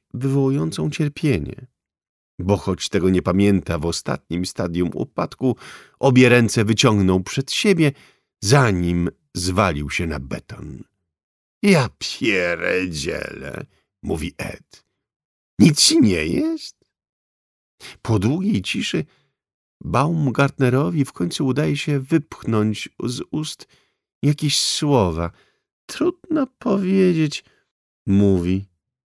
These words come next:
Ucieszony, że nie stracił zdolności mówienia, wciąż jednak czuje zbyt silny ból,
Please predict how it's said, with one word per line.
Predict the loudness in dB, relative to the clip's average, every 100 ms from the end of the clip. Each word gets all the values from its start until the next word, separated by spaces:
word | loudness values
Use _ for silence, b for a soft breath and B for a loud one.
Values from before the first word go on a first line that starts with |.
| _ _
Ucieszony, | -2 2 2 2 -2 -2 0 0
że | 0 0
nie | 0
stracił | -2 -4 -4 -2
zdolności | -2 2 4 4 2 -2 -2
mówienia, | 0 2 2 4 0 B B B B
wciąż | -4 -2 -2 -4
jednak | -4 -2 -4 -4
czuje | -2 0 0
zbyt | 0 -2 -2
silny | -2 0 2 4 4
ból, | 2 0 2 4 2